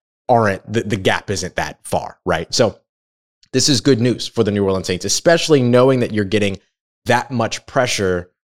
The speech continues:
from the edge. You're effectively then committing to the idea that, hey, the Saints can get pressure with their front four in these games. Kentavius Street getting in there as well. You saw some good pressure from David Onyemata as well. So,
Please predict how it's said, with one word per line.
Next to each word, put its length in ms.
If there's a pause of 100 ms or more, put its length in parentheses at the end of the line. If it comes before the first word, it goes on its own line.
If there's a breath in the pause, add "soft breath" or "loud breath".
(140)
from 260
the 240
edge. 400
You're 160
effectively 520
then 360 (380)
committing 400
to 100
the 120
idea 340
that, 120
hey, 280
the 100
Saints 280
can 280
get 160
pressure 320
with 240
their 140
front 320
four 520 (300)
in 140
these 120
games. 220
Kentavius 400
Street 300
getting 240
in 100
there 240
as 160
well. 340 (200 soft breath)
You 60
saw 100
some 160
good 120
pressure 220
from 80
David 240
Onyemata 460
as 180
well. 160
So, 220